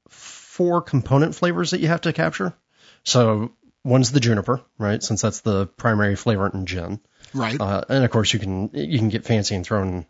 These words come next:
Speaker 1: all other sorts of, uh, aromatics, 'cause people do. Um, lime, because to me it's not a gin and tonic without just a little bit of lime.
Speaker 2: Right.
Speaker 1: Uh, you've, I like bitters, but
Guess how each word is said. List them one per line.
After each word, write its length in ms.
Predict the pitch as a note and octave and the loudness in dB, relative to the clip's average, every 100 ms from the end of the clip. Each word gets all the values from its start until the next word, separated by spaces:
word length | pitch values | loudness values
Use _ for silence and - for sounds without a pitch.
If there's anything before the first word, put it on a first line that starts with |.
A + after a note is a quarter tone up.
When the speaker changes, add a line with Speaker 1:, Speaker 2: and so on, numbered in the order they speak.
| - | 0
Speaker 1:
all 180 | C#3+ E3 | 4 4
other 160 | G2+ F2+ | 2 0
sorts 260 | G#2 F#2 | -2 -4
of, 300 | F#2 F2 E2 - | -4 -6 -8 -10
uh, 200 | A#2 F#2+ | -6 -4
aromatics, 480 | - F#2+ F2 F2 B2 | -2 -2 -2 -4 -6
'cause 280 | - G#2 F#2 _ _ | -6 -8 -8 _ _
people 220 | - F#2+ - | -12 -10 -8
do. 220 | - B2 _ _ - - _ _ | -6 -8 _ _ -20 -20 _ _
Um, 600 | - A#2+ A2 G#2 G#2 A2 _ _ - | 2 4 4 4 2 0 _ _ -4
lime, 420 | B2+ A#2 A2 D3 - _ _ _ _ _ _ - | 2 4 4 2 -2 _ _ _ _ _ _ -14
because 320 | C3+ B2 F#2 | -4 -4 -2
to 80 | A2+ | -2
me 80 | G#2 | -2
it's 120 | G2+ | 0
not 120 | G#2 | -2
a 40 | |
gin 160 | F#2+ G#2+ | 0 0
and 80 | F2+ | 0
tonic 200 | A2 F#2+ | -2 0
without 220 | G2+ F#2 | -2 -2
just 160 | A2 - | -4 -4
a 40 | |
little 100 | G2 | -6
bit 100 | F#2 | -6
of 60 | F2+ | -4
lime. 360 | F#2+ G2 B2+ _ _ _ _ | -2 -2 -4 _ _ _ _
Speaker 2:
Right. 260 | C3 A2+ C3 - _ _ _ - | -10 -8 -8 -12 _ _ _ -2
Speaker 1:
Uh, 320 | A#2+ A2 G#2+ A2+ | 2 2 2 -2
you've, 260 | D#3+ A#2+ A2 - _ - | 0 0 -2 -10 _ 0
I 160 | D3 G3 | 4 4
like 320 | A#2+ - - | 4 -2 -2
bitters, 440 | A#2+ B2+ F#2+ - - _ _ _ _ _ - | 0 0 -2 -4 -8 _ _ _ _ _ -4
but 300 | A2+ G#2+ - | 0 0 -2